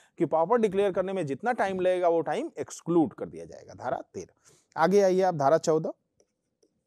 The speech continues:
सेक्शन फोर्टीन। सेक्शन फोर्टीन कहता है कि अगर आपको बोनाफाइड मिस्टेक है ज्यूरिसडिक्शन के मामले में, bonafide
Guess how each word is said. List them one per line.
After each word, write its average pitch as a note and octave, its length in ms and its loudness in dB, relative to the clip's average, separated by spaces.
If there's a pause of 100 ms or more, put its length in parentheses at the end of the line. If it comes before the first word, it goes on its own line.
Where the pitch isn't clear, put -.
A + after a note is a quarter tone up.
(640)
सेक्शन F3 380 2
फोर्टीन। F3 520 0 (480)
सेक्शन A3 380 6
फोर्टीन G#3 360 4
कहता A3 320 6
है B3 200 6 (1080)
कि E3+ 100 6
अगर F#3+ 180 6
आपको A3 360 8
बोनाफाइड G3+ 720 6
मिस्टेक E3+ 520 4
है G#3+ 120 6
ज्यूरिसडिक्शन D#3+ 640 0
के C#3 120 2
मामले G2+ 340 -4
में, E2+ 140 -18 (640)
bonafide C#3+ 1000 0